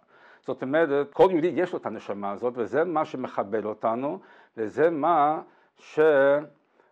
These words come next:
שמבדיל בינינו למי שאין לו את הנשמה הזאת. או שיש לו, או אין לו. יהודי, לכל יהודי יש לו את זה,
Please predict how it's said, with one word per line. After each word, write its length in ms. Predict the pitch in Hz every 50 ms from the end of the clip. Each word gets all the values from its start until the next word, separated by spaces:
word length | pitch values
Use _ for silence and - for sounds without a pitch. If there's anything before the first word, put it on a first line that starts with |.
| _ - 120
שמבדיל 580 | 113 120 113 104 110 101 113 180 226 240 180 117 95 92
בינינו 600 | 98 127 131 151 185 208 214 175 143 156 160 160 151
למי 200 | 156 160 180 190
שאין 480 | - - 185 - - - 226 262 247
לו 180 | 247 240 - 139
את 120 | 131 -
הנשמה 480 | 123 107 107 90 - 110 98 98 95 92
הזאת. 360 | 92 90 82 - 95 - - _ _ _ _ _ _ _ _ _ _ _ _ _ _ _ _ _
או 160 | - - 233 180
שיש 520 | - - 131 101 92 95 98 98 - -
לו, 120 | 123 135 -
או 260 | - - - - -
אין 160 | 233 392 403
לו. 160 | 370 294 - - _
יהודי, 460 | 143 151 151 143 170 196 180 131 107 110 110 113
לכל 220 | 110 98 - 196 180
יהודי 180 | 156 143 123 143
יש 340 | 131 107 98 104 95 - 120
לו 120 | 120 117
את 60 | 113
זה, 240 | 117 151 156 175 202